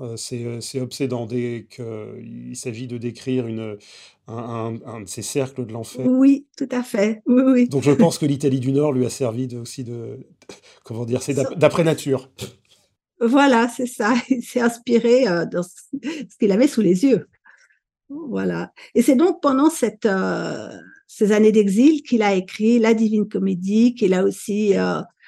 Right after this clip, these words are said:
Speaker 2: euh, écrit tous ses essais de la, sur la langue, euh, italienne.
Speaker 1: Et qu'est-ce qu'on peut dire des épreuves qu'il a traversées et, et, et du lien, euh,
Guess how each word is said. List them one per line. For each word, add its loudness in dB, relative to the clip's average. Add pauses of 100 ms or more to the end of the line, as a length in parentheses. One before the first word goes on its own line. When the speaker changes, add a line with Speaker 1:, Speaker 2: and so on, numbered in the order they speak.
(200)
Speaker 2:
euh, -12 (640)
écrit -2
tous -6
ses -4
essais -4
de -4
la, -4
sur -6
la -2
langue, -2
euh, -6 (440)
italienne. -2 (500)
Speaker 1:
Et -4
qu'est-ce -4
qu'on -2
peut -2
dire 2
des -4
épreuves -2
qu'il -6
a -6
traversées -4
et, -4
et, -8 (100)
et -6
du -12
lien, -4
euh, -6